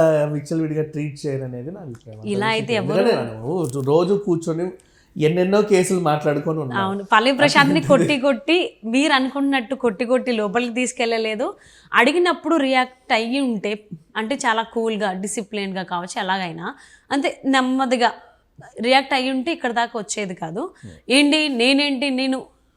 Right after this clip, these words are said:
Speaker 2: అలా ఎప్పుడైతే మనం హైపర్, హైపర్ అవుతామో, లేని దానికి ఒక
Speaker 1: లేని
Speaker 2: సామెత
Speaker 1: దానికి
Speaker 2: ఉంటది,
Speaker 1: అంటే దానికి
Speaker 2: "అన్నీ
Speaker 1: కూడా
Speaker 2: ఉన్నాకు అణిగమణిగి ఉంటది, ఏమీ
Speaker 1: Exactly.
Speaker 2: లేనాకు ఎగిరెగిరి పడుతది."
Speaker 1: Exactly.
Speaker 2: పల్లవి ప్రశాంత్ అదే
Speaker 1: దానికి
Speaker 2: చేశాడు,
Speaker 1: కూడా ఒక
Speaker 2: అదే
Speaker 1: సైకలాజికల్
Speaker 2: అవుతుంది.
Speaker 1: సిచ్యువేషన్ ఉంటది. మనిషి మీద పడి మూకుమ్మడి దాడి చేస్తే వాడికి రియాక్షన్స్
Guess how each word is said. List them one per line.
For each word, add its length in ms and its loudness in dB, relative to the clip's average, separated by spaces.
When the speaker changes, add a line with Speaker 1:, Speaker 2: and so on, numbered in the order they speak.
Speaker 2:
అలా 160 -4
ఎప్పుడైతే 520 -4
మనం 300 -4
హైపర్, 320 -4
హైపర్ 360 -6
అవుతామో, 400 -6
లేని 360 -2
దానికి 560 -2
ఒక 100 4
Speaker 1:
లేని 140 10
Speaker 2:
సామెత 160 10
Speaker 1:
దానికి 160 8
Speaker 2:
ఉంటది, 200 2
Speaker 1:
అంటే 120 2
దానికి 240 6
Speaker 2:
"అన్నీ 260 8
Speaker 1:
కూడా 140 6
Speaker 2:
ఉన్నాకు 320 6
అణిగమణిగి 520 2
ఉంటది, 300 -4
ఏమీ 140 2
Speaker 1:
Exactly. 260 4
Speaker 2:
లేనాకు 400 4
ఎగిరెగిరి 400 4
పడుతది." 440 2
Speaker 1:
Exactly. 340 2
Speaker 2:
పల్లవి 240 8
ప్రశాంత్ 380 2
అదే 200 4
Speaker 1:
దానికి 120 0
Speaker 2:
చేశాడు, 380 6
Speaker 1:
కూడా 220 6
ఒక 200 4
Speaker 2:
అదే 120 2
Speaker 1:
సైకలాజికల్ 400 8
Speaker 2:
అవుతుంది. 300 2
Speaker 1:
సిచ్యువేషన్ 600 0
ఉంటది. 300 -4
మనిషి 380 -2
మీద 240 0
పడి 220 -2
మూకుమ్మడి 540 -4
దాడి 260 -2
చేస్తే 380 -6
వాడికి 320 -4
రియాక్షన్స్ 600 -4